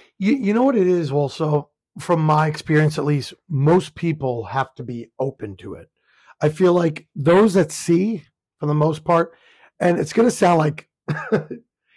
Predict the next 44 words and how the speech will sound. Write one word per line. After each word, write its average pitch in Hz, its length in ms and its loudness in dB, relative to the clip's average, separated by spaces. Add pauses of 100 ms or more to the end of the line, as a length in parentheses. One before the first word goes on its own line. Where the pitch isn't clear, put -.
(160)
it's 156 140 -2
gonna 185 180 4
sound 160 460 -4
so, 156 320 -2
like, 143 260 -4 (360)
a - 60 -14
Stephen 135 340 -8
King 131 280 -12
thing, 110 300 -14
but 113 320 -8
I 135 140 -4
do 139 420 -6 (840)
use 151 320 -4
this 135 180 -10
term 170 300 -2
a 110 40 -2
lot, 107 300 -2 (540)
like 156 180 0
The - 100 0
Shining. 127 720 -2 (340)
See, 190 240 2
like, 170 160 2
if 147 120 -6
you 170 80 0
watch 175 240 0
the 180 40 -10
movie 165 200 -2
The 151 80 -2
Shining, 151 540 0 (380)
kid 247 160 4
had 170 280 4
that 180 100 4
ability 143 440 0
to 127 80 -4
see 143 340 -6
what 123 360 -2
was 131 140 -16
going 135 280 -2
in 131 100 -6
that 120 140 -6
hotel 123 460 -4
because 120 460 -10 (480)
he 185 180 0
himself 156 720 0